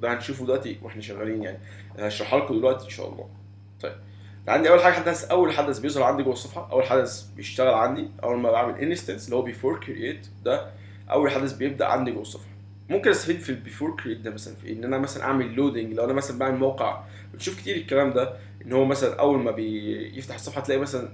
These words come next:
دواري عمالة تلف، آه، أو لودنج، آه، بار، أيًا كان القصة إيه،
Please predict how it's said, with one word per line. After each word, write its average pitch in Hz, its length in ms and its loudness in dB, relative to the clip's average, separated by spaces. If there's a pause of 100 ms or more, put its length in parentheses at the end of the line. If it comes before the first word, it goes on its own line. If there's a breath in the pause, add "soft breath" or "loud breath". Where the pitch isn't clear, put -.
(160)
دواري 110 320 2
عمالة 120 240 2
تلف، - 260 -8 (340)
آه، 92 380 -4
أو 113 380 -4
لودنج، 127 540 2 (340)
آه، 50 520 -4
بار، 131 440 4 (100)
أيًا 147 200 2
كان 135 440 2
القصة - 360 -6
إيه، 156 220 0